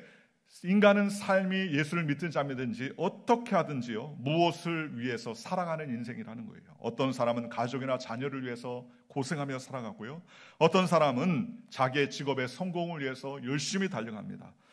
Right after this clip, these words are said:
어떤 사람은 권력을 얻기 위해서, 어떤 사람은 유명해지기 위해서, 어떤 사람은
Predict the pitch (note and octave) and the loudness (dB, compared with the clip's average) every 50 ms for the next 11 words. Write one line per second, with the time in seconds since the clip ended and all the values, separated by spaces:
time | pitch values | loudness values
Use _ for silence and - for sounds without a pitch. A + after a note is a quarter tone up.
0 | - - - - D#3 E3 F3+ F3 E3 E3 E3 D#3+ D#3+ D#3+ D3+ - - D3+ D#3 E3 | -20 -2 4 6 6 8 8 6 6 8 8 6 6 6 4 6 6 8 8 8
1 | E3+ D3 E3 D#3+ C3+ B2 - - C#3+ C3+ C3 B2+ A#2+ A#2+ B2+ A#2 A2 B2+ - - | 6 6 6 6 4 4 2 0 0 2 2 2 0 0 -2 -2 0 2 4 4
2 | G3+ G3 - E3+ E3 E3 E3 D3+ C#3 D3+ E3 F3 F3 F3 F3 E3 D3+ D3+ C#3+ C3 | 4 4 4 4 2 2 2 0 0 2 2 4 4 4 4 2 0 -2 -4 -4
3 | B2+ A2+ G#2+ - - G#2+ G2+ - - - - - - - D3+ E3 F3+ G3+ G3+ F#3 | -4 -4 -4 -4 -4 -6 -6 -6 -10 -16 -20 -8 2 4 4 6 8 6 6 8
4 | F#3+ E3+ D#3+ D3 D3 F3+ F#3+ D#3 A#2+ G#2 - | 8 8 8 8 8 6 4 4 2 0 -4